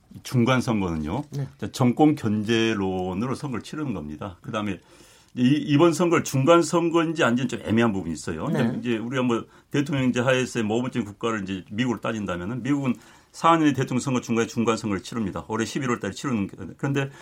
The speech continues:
Speaker 1: 중간 선거에서 미국 역사상 여당이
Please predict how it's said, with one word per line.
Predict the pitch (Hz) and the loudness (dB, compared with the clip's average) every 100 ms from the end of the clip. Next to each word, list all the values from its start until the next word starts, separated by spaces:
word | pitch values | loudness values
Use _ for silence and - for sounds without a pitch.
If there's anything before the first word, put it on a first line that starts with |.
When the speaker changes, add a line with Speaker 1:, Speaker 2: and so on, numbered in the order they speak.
| - | -20
Speaker 1:
중간 | - 147 147 160 | 0 6 8 6
선거에서 | 147 156 151 135 131 | 6 4 4 2 2
미국 | 104 139 120 | 2 2 2
역사상 | 107 123 139 143 - _ _ _ _ - | 2 2 4 2 0 _ _ _ _ 0
여당이 | 110 139 143 123 92 | 6 8 8 6 2